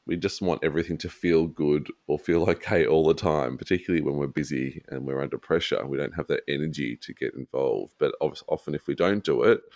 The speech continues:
um, problems can fester and, um, and we end up saying yes, perhaps more than we should.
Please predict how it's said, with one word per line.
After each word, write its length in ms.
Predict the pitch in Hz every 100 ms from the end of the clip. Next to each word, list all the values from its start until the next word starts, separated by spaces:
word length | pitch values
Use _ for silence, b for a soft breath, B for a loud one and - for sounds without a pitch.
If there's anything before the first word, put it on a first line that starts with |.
| B B B B -
um, 220 | 67 62
problems 440 | - 80 80 71
can 160 | - 71
fester 580 | - 73 - 73 65 64
and, 300 | 62 60 60 - _ -
um, 300 | 67 67 64 - - -
and 200 | 71 67
we 160 | 69
end 160 | 71 69
up 240 | 64 - _
saying 360 | - 71 71 71
yes, 280 | 73 87 -
perhaps 340 | - - -
more 160 | 67 67
than 140 | 60
we 80 | 65
should. 400 | - 104 92